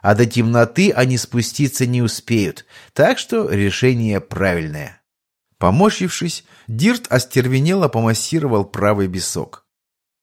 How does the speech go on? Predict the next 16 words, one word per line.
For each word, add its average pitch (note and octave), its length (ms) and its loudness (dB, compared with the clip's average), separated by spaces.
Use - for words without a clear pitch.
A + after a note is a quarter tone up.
Многострадальная A#2 1000 2
голова A#2 440 4
к B2+ 120 -8
ночи B2+ 260 0
разболелась A2 840 2
еще G#2+ 300 -4
сильнее, G2 720 -6
но A2 160 4
после A2 400 0
сна, D#3+ 480 0
в - 60 -16
котором F3 440 4
лэрд E3+ 380 2
Далсер C3+ 480 4
многое A#2 460 2
пояснил, D3+ 720 0